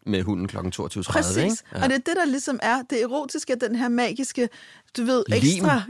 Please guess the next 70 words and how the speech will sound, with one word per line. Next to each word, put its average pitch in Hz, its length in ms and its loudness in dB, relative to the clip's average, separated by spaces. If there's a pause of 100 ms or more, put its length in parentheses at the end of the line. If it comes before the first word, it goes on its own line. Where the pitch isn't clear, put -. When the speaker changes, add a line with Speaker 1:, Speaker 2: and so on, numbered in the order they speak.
Speaker 2:
ja, 254 220 4 (160)
der 240 80 4
ligesom 254 280 4
Speaker 1:
Ja. - 60 0
Speaker 2:
gør, 240 280 4
"Ah, 233 320 0
vi 269 120 4
er 254 40 0
ikke 269 160 -6
bare, 226 320 2
vi 233 140 0
er 190 80 2
også 233 200 -2
noget 254 140 2
mere." 240 220 2 (720)
Når 247 80 4
du 254 100 2
så - 120 -6
spørger, 220 340 0
"Jamen, 214 140 0
hvad 233 200 0
gør 220 140 2
man 247 180 0
så?" 226 220 -2 (320)
Så - 160 -4
er 254 40 2
vi 277 100 2
lidt 262 180 0
tilbage 226 400 0
til, 240 160 -6
at - 40 -4
jeg 208 100 -2
ved 208 80 -2
godt, 214 120 -2
det 214 80 -4
lyder 202 180 -2
meget 196 260 0
kedeligt, 226 340 -2 (380)
men 240 160 4
jeg 285 180 2
tror, - 200 -2
det 254 100 -2
er 240 40 0
vigtigt, 233 420 -2
at 233 80 2
man 208 140 -2
sætter 233 300 -2
sig 240 180 -2
ned 220 280 2
og 214 60 -8
siger, 202 360 -2
"Okay, 196 300 -6 (400)
har 269 100 -2
du 285 80 0
lyst 285 220 -2
til 277 60 -4
at 254 60 -4
have 247 100 -4
et 247 80 -10
dejligt 226 320 0
erotisk 226 320 -6
liv 226 120 -2
med 214 100 -4
mig?" 190 280 -2
Det - 80 -20
håber 190 260 0
du 190 80 -6
har. 190 180 -4
Svar 185 220 0
ja, 185 200 -4